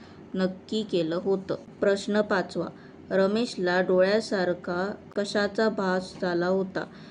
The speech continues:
उत्तर, रमेशला बॅटरीच्या लहान बल्बचा डोळ्यासारखा भास झाला होता. प्रश्न सहावा, रमेशने कोणावर नेम धरला होता? उत्तर, रमेशने आपल्या मित्रावर म्हणजे लेखकावर नेम धरला होता.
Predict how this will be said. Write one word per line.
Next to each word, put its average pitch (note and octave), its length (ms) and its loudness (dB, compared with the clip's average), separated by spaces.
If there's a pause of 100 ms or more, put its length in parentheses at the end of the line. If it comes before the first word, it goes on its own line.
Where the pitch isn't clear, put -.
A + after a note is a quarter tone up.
(220)
उत्तर, F#3+ 320 0 (160)
रमेशला F#3 760 2
बॅटरीच्या F#3+ 840 0
लहान G#3 500 0
बल्बचा F#3 680 0 (480)
डोळ्यासारखा F#3+ 960 2
भास F#3 420 -4
झाला E3 220 -2
होता. G#3+ 320 2 (560)
प्रश्न F#3+ 380 2
सहावा, F3 540 0 (360)
रमेशने G3 720 2
कोणावर F#3+ 540 0
नेम F#3 340 0
धरला E3 300 0
होता? F#3+ 420 -2
उत्तर, F#3 360 -2
रमेशने F#3 680 -2
आपल्या F3+ 500 -2
मित्रावर F#3 720 2
म्हणजे F3+ 480 -2
लेखकावर G3 640 0
नेम F#3 360 0
धरला E3 300 0
होता. G3 340 -2